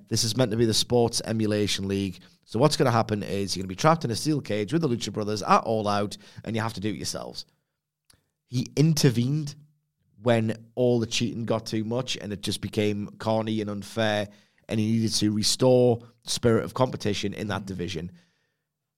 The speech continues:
If he's intervened before, for me, it's a massive plot hole that he'll refuse to do it now. Basically, what he needs to do is, right, we need the hammer.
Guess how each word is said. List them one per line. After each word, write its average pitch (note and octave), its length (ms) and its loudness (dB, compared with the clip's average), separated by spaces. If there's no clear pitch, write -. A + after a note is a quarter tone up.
If G#2 80 -6
he's A2 160 0
intervened D#3 600 2
before, A2+ 680 0
for - 160 -6
me, A2+ 420 4
it's - 200 -2
a - 20 2
massive A2+ 400 0
plot B2 240 2
hole F#2 240 -4
that F#2+ 140 -2
he'll G2+ 140 -2
refuse G#2+ 380 -4
to - 80 -12
do A2+ 160 2
it G#2 100 -2
now. A#2 340 -2
Basically, C3 520 4
what G#2 160 0
he G#2+ 60 0
needs A#2+ 160 0
to - 40 -8
do G#2 140 2
is, F#2 100 -2
right, F#2 140 -2
we A2 100 0
need D#3 140 4
the A#2+ 80 0
hammer. G#2 320 -6